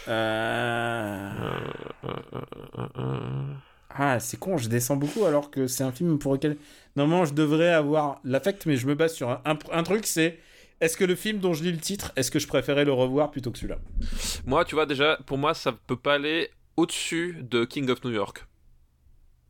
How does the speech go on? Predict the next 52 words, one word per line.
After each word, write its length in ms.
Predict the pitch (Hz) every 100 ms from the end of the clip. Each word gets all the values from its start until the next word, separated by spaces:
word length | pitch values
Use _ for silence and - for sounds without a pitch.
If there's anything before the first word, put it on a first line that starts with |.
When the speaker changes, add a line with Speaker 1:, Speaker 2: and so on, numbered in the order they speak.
| _
Speaker 1:
Euh, 140 | 110
Kid 180 | 107 165
Maison. 200 | 170 131
Speaker 2:
Alors, 200 | 131 123 - - -
et, 200 | 113 131 -
et, 220 | 143 - -
euh, 300 | 127 127 123
King 160 | 151
of 120 | 156 143
New 80 |
York, 200 | 160 165
cent 160 | - 165
dix-neuvième 400 | 147 139 127 131
place, 260 | 139 170 - - - -
et 240 | 123 135 - - -
Speaker 1:
Ah, 120 | - 156
Speaker 2:
vous 100 | 107
Speaker 1:
c'est, 60 |
Speaker 2:
entend-, 120 | 123
Speaker 1:
c'est 140 | - 101
bas. 260 | 160 117 - _
Speaker 2:
vous 240 | 107 117
entendrez 320 | 135 139 123 127
pas 140 | 147
ça 120 | 139
souvent, 360 | - 131 147 196
mais 160 | 147 -
je, 320 | 104 120 127
je 120 | 113 117
suis 140 | -
d'avis 160 | 127 143
de 40 |
mettre 180 | 147 131
un 60 | 120
film 120 | 139
de 60 |
Martin 220 | 123 117 120
Scorsese 340 | - 131 165 160
sous 400 | - - 254 165
un 80 |
film 180 | 135 170
d'Abel 220 | 143 127
Ferrara. 500 | 131 135 135 120 117 _ _ - - -
Voilà, 300 | 110 107 104
ça, 160 | 101 113
ça 100 | 113
n'arrivera 300 | 107 113 120
pas 100 | 131
souvent, 240 | - 147
profitez-en. 640 | 190 123 147 147 135 135 - - -
Speaker 1:
Mm, 260 | 110 107
ouais. 360 | 110 113 110 110